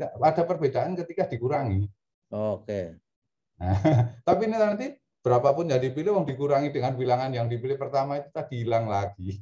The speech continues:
Speaker 1: <laughs>
Speaker 2: Hilang, ya, ya.
Speaker 1: Nah, nah, yang lebih menantang ini sekarang, Bro.
Speaker 2: Hmm.
Speaker 1: Nah,
Speaker 2: Aku lihat tak-
Speaker 1: tadi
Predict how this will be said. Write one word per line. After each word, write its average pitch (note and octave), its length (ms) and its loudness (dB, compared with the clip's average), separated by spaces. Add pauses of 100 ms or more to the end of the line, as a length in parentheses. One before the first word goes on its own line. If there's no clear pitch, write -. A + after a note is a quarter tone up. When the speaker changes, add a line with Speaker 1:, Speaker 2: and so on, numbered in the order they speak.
(140)
Speaker 1:
<laughs> G2+ 160 -8
Speaker 2:
Hilang, G#2+ 320 -2
ya, G2 280 -2
ya. G2 280 -6 (400)
Speaker 1:
Nah, G2 160 0 (960)
nah, A#2+ 380 6
yang G2 180 6
lebih G2+ 240 2
menantang G2 480 2
ini D#3+ 240 -6
sekarang, B2 420 -4
Bro. A2 220 -8 (2250)
Speaker 2:
Hmm. A#2 320 -8 (460)
Speaker 1:
Nah, F2 280 -2 (600)
Speaker 2:
Aku A2 180 -6
lihat D3 340 0
tak- C#3 300 -6
Speaker 1:
tadi C#3+ 360 4